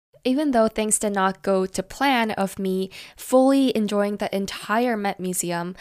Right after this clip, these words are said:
which is actually impossible unless you spend, like,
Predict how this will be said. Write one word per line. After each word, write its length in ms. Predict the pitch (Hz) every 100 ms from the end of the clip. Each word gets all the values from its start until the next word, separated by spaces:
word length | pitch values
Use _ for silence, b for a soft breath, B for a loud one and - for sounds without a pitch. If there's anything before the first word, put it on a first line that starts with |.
| B B B _ _ -
which 240 | 240 -
is 120 | 285 -
actually 420 | 208 - 233 220
impossible 880 | 208 - 175 185 196 190 190 185 -
unless 400 | 190 196 190 -
you 80 | 185
spend, 500 | - - 175 175 180
like, 380 | 175 165 165